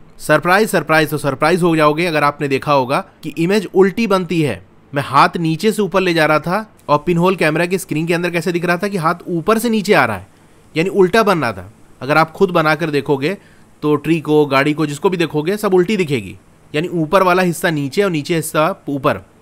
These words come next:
तो इमेज इरेक्ट नहीं बनेगी, सीधी नहीं बनेगी। कैसे बनेगी? अपसाइड डाउन बनेगी। अच्छा, एक और सवाल हो सकता है आपके मन में आ जाए कि हम ये कैसे मान लें कि उस पिनहोल कैमरे के अंदर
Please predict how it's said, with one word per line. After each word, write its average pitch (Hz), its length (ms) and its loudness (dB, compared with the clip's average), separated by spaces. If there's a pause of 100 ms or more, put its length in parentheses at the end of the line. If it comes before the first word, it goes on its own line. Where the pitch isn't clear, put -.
(360)
तो 175 220 0
इमेज 185 360 0
इरेक्ट 170 320 -2
नहीं 151 160 -2
बनेगी, 165 340 -2
सीधी 127 280 -4
नहीं 156 120 -2
बनेगी। 151 300 0
कैसे 143 240 -6
बनेगी? 156 520 -4
अपसाइड 131 460 -4
डाउन 120 260 -4
बनेगी। 98 400 -10 (340)
अच्छा, 254 160 -2
एक 180 220 0
और 220 160 6
सवाल 170 360 2
हो 165 140 -2
सकता 156 260 -6
है 147 80 0
आपके 143 160 -6
मन 131 160 -4
में 123 100 -6
आ 120 120 -2
जाए 113 220 -6 (340)
कि 196 80 -2
हम 226 220 -2
ये 240 100 -2
कैसे 190 300 -2
मान 139 200 0
लें 139 180 -4
कि 202 120 -8
उस 202 180 -2
पिनहोल 190 420 -2
कैमरे 160 300 -2
के 175 120 -4
अंदर 175 220 -4